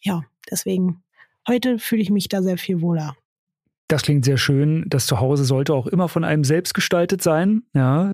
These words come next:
Speaker 2: du darfst entscheiden, was da passiert, wo was ist und wo was hinkommen darf und wo nicht. Ähm,
Speaker 1: Mhm.
Speaker 2: das klingt sehr gesund, wie du das gerade sagst. Das freut mich. Was du der Vis-à-vis von damals sagen würdest, das hast du vorhin schon kurz gesagt, ist das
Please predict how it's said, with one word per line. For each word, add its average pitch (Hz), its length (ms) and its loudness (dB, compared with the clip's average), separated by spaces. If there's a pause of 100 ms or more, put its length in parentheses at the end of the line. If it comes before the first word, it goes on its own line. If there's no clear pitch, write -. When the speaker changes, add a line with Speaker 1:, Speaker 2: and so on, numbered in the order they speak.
Speaker 2:
du 151 140 2
darfst 160 260 0
entscheiden, 143 640 2
was 139 160 -2
da 147 100 0
passiert, 139 600 -2
wo 139 200 2
was 135 220 0
ist - 300 -4
und 127 160 0
wo 131 120 0
was 127 160 0
hinkommen 131 420 -2
darf 123 280 -2
und 131 240 -4
wo 127 80 2
nicht. 131 540 -2
Ähm, 120 320 2
Speaker 1:
Mhm. - 60 -2
Speaker 2:
das 117 120 -4
klingt 127 280 -2
sehr 117 240 0
gesund, 135 520 0
wie 180 320 -6
du 127 140 -2
das 127 160 -2
gerade 120 320 -2
sagst. 117 440 -2
Das - 80 -4
freut 135 280 -2
mich. 165 180 0 (920)
Was 143 160 0
du 175 140 2
der 147 480 2 (140)
Vis-à-vis 139 460 2
von 143 160 2
damals 156 420 2
sagen 147 300 2
würdest, 151 320 0
das 120 120 -4
hast 135 160 -2
du 131 40 2
vorhin 139 480 0
schon 143 360 0
kurz 156 240 -4
gesagt, 127 460 0
ist - 220 -4
das - 340 -2